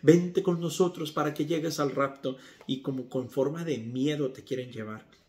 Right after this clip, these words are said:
Los católicos no, nosotros cada celebración de misa decimos: "Ven, Señor Jesús", anhelamos su venida. Primera de Corintios dieciséis veintidós. En este clamor de esperanza y de espera, el domingo acompaña y sostiene la esperanza de los hombres.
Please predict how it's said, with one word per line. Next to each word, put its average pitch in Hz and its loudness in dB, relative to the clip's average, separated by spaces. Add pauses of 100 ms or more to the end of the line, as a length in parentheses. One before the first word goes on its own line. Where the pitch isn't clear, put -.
Los 127 -6
católicos 175 -4
no, 185 -10
nosotros 147 -8
cada 170 -2
celebración 139 -6
de 143 -6
misa 135 -8
decimos: 117 -10 (100)
"Ven, 143 2
Señor 127 -2
Jesús", 113 -12 (260)
anhelamos 123 -6
su - -8
venida. 104 -12 (760)
Primera 135 4
de 151 0
Corintios 143 -2
dieciséis 113 -6
veintidós. 113 -8 (500)
En 131 4
este 156 4
clamor 160 2
de 170 0
esperanza 139 -2
y 143 -4
de 131 2
espera, 156 0
el 127 0
domingo 135 0
acompaña 156 -2
y 185 0
sostiene 165 -2
la 123 -4
esperanza 127 -4
de 135 -4
los 131 -6
hombres. 110 -12